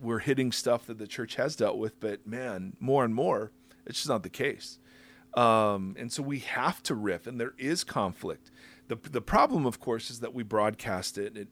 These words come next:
it, it produces clicks, and, you know, I mean, it's, um, we, we've ceased, and that's why the MacArthur thing was so offensive.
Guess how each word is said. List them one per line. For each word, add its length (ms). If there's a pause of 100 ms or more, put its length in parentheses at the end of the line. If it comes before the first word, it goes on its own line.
it, 240
it 140 (220)
produces 520
clicks, 500
and, 240 (540)
you 100
know, 220
I 40
mean, 160
it's, 460
um, 560 (100)
we, 280
we've 300
ceased, 500
and 80
that's 200
why 160
the 140
MacArthur 480
thing 220
was 100
so 160
offensive. 580